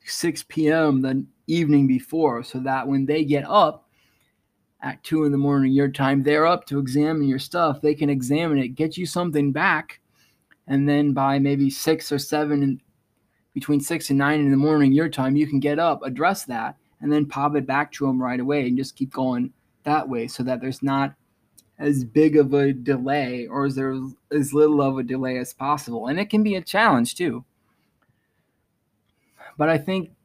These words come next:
figuring out how to do things for you relies on your familiarity with yourself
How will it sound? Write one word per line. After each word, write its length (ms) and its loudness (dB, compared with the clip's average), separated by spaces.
figuring 520 2
out 280 2
how 220 -2
to 100 4
do 220 2
things 480 2
for 220 -2
you 520 4
relies 500 2
on 440 0
your 320 0
familiarity 800 -2
with 280 0
yourself 680 0